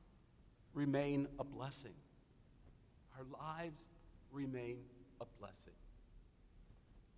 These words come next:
Not too long ago, the newly elected Master General of the Dominican Order, whose name I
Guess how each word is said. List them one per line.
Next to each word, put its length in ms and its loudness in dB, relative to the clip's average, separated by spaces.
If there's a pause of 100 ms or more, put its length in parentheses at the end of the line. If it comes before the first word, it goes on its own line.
(1160)
Not 280 8
too 220 6
long 240 6
ago, 200 -2 (1200)
the 320 -2 (220)
newly 460 4 (160)
elected 440 2 (480)
Master 460 6 (180)
General 380 4 (420)
of 80 -12
the 80 -4
Dominican 540 -2
Order, 340 2
whose 200 -8
name 240 -2 (120)
I 60 -10